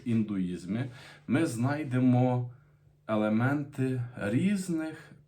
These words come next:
перерізних, е, скажімо, релігій.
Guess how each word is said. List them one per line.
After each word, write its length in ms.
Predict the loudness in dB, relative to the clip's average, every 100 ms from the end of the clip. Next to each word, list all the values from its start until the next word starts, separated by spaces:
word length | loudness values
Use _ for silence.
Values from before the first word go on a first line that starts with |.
| -6
перерізних, 1040 | -2 0 0 0 -4 -2 -2 -2 -4 -14 _ _ -20 -20 _ _ -12
е, 800 | -6 -2 -2 0 -2 -2 -2 -6
скажімо, 720 | -12 -10 -8 0 4 4 2
релігій. 600 | 0 0 -2 -4 -10 -12